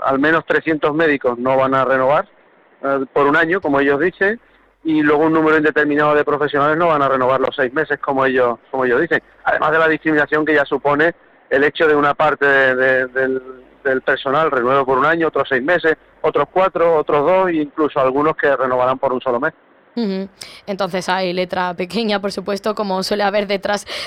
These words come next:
Speaker 2: de cada gran anuncio, porque esto era algo que preocupaba no solamente al sector en sí, a los profesionales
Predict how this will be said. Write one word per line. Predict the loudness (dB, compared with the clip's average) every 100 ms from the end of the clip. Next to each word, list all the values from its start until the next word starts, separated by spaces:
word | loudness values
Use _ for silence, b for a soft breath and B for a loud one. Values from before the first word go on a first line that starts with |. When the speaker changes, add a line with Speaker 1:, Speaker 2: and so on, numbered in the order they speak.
| -8
Speaker 2:
de | -2 -2 -2
cada | -2 0 0 0
gran | 0 0 0
anuncio, | -2 -2 -4 -4 -4
porque | -4 -4 -4 -4
esto | -2 -2
era | -2 -4 -4 -2 0
algo | 0 -2 -2
que | -2 -2
preocupaba | 0 -2 -2 -2 -2
no | -4
solamente | -4 -6 -4
al | -4 -4
sector | -8 -6 -6
en | -6
sí, | -4 -2
a | -2 -4
los | -8 -10
profesionales | -12 -10 -8 -6 -6 -6